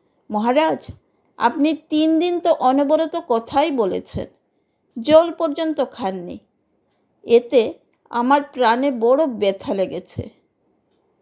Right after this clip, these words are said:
স্বামীজির মনে হলো স্বয়ং ভগবানই দীনবেশে এসেছেন। তিনি বললেন,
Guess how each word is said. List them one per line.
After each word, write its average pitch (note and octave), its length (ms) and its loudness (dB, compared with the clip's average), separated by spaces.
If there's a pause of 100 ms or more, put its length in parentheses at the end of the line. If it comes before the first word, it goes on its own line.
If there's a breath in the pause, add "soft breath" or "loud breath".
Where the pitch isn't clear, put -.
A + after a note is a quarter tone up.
(280)
স্বামীজির F4 560 2
মনে C#4 320 2
হলো D#4 280 2
স্বয়ং C#4 420 -2
ভগবানই B3 640 -2 (440 soft breath)
দীনবেশে A#3+ 600 0
এসেছেন। F#3+ 560 -6 (960)
তিনি C#4+ 200 4
বললেন, A#3 520 2